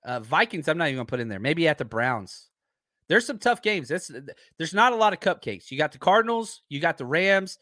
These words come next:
you got the Vikings in prime time. Uh, like, that's it. I know my cursor's being weird. I'm sorry about that, guys. Um, but anyway, um, now, so again, I, I, man, not bad. There's no place on here where I'm just like, "Oh, that's awful." The Bengals stuff,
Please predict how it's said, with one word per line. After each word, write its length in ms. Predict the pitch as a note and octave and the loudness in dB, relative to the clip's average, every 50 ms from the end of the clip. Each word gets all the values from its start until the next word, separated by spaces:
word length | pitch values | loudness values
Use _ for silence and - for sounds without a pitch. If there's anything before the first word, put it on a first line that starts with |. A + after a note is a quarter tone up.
| _ _ _ | _ _ _
you 80 | - C#3+ | 0 0
got 120 | D#3 C#3+ | 0 0
the 80 | - A#2+ | 0 0
Vikings 460 | - D#3 E3+ E3+ - F#3 E3+ D3 D3+ | 2 4 4 4 0 -4 -6 -4 -4
in 100 | D3 B2+ | -4 -4
prime 300 | - - C#3+ C#3+ C#3 B2+ | -2 0 0 0 0 -2
time. 340 | - - G#2 G2 F#2 F2+ F2+ _ _ _ _ _ _ _ _ | -2 -6 -6 -6 -6 -10 -14 _ _ _ _ _ _ _ _
Uh, 140 | - G2+ F#2 | -14 -12 -8
like, 220 | A2 A#2 A2 - | -6 -6 -6 0
that's 240 | - D3+ D3 C#3 - | 0 0 0 2 0
it. 80 | C3+ A2 | -2 -2
I 160 | G#2+ B2+ C#3+ | 0 0 0
know 180 | D#3 E3 D#3+ D3+ | 2 0 0 0
my 140 | D3 A#2+ | 0 -2
cursor's 500 | A2 - - B2+ A#2+ - - A2+ G#2 G2+ | -2 -2 -4 -4 -4 -4 -8 -10 -12 -12
being 280 | - - A2+ A2 G#2 G2+ | -12 -10 -10 -8 -8 -8
weird. 280 | G#2 G#2 G#2 G2+ G2+ G#2 | -8 -6 -6 -6 -6 -6
I'm 100 | G#2+ G#2 | -8 -8
sorry 220 | - G#2+ G2 F#2+ | -6 -6 -6 -6
about 220 | F#2 G2 F#2+ - | -6 -8 -10 -8
that, 160 | - F#2 F2+ - | -10 -12 -10 -10
guys. 320 | F#2+ F#2 F#2 F2+ - - _ _ _ _ _ _ | -10 -10 -10 -12 -14 -20 _ _ _ _ _ _
Um, 460 | G2+ G#2+ G#2 G2+ G2+ G2 F#2+ F#2+ F2+ - _ _ _ _ | -4 -2 -2 -2 -2 -4 -6 -8 -12 -18 _ _ _ _
but 140 | - C#3 D3 | 2 4 4
anyway, 380 | D#3 C#3 A#2 G#2 G2 F#2 - _ _ _ _ _ - | 4 2 2 -2 -4 -8 -10 _ _ _ _ _ 2
um, 420 | C3 C#3 C#3 C3+ B2+ B2 A2+ - _ | 4 4 4 4 2 0 -4 -10 _
now, 260 | C3 D#3 E3 D#3 - | -2 0 0 0 0
so 220 | - - G3+ F#3+ | 2 4 6 6
again, 280 | F3+ E3+ A3 A#3 A3+ G#3 | 6 4 2 0 0 2
I, 360 | F3+ F#3 G3 F#3+ D#3 F3 G3 | 2 2 2 2 4 2 0
I, 40 | G3 - _ _ _ _ - - _ _ _ | 0 0 _ _ _ _ -20 -20 _ _ _
man, 320 | C#3+ F#3 G3 D#3 A#2+ B2 D3+ | -2 0 0 0 0 0 2
not 240 | F#3+ A#3 A#3 F#3+ - | 4 4 4 4 2
bad. 260 | F3+ E3 C3 G#2+ - | 2 2 2 2 0
There's 280 | - F#3 G3 F3+ - - | 0 0 0 0 -2 -6
no 340 | E3 E3+ F#3 G3+ A#3+ C#4 C4+ | -4 -2 0 2 2 2 2
place 380 | - - A3 G#3 G3+ F#3+ - | 2 0 0 0 0 -2 -2
on 180 | G3 F3+ F3 E3+ | -2 -2 -2 -2
here 180 | D#3+ E3+ E3+ | -2 -2 -2
where 200 | D#3+ C#3+ D3 D3 | -2 0 0 2
I'm 160 | C#3+ C#3+ C#3 C#3 | 2 0 -2 -4
just 200 | D3 C3+ - - | -8 -10 -6 -4
like, 220 | C3 A#2 - - _ - | -4 -4 -4 -8 _ -2
"Oh, 640 | G3 G3 F#3 F3 E3 D#3 D3+ C#3 B2+ A#2+ A2 F#2 - _ _ _ _ _ _ _ | 0 2 4 4 4 4 2 2 0 -2 -4 -8 -12 _ _ _ _ _ _ _
that's 320 | - A3 G3 E3+ D#3 - - | 2 4 4 4 2 0 -2
awful." 460 | F#3 F3+ F3 E3 - - B2+ A2+ G2+ | 0 0 0 -2 -2 -4 -6 -6 -6
The 100 | - A2+ | -8 -2
Bengals 400 | A#2+ F3 G3 A3+ A#3 A3+ A3 G3 | 0 0 0 2 0 -2 -2 -2
stuff, 340 | - - G#3+ G#3 G3+ G3+ | 0 2 2 2 2 0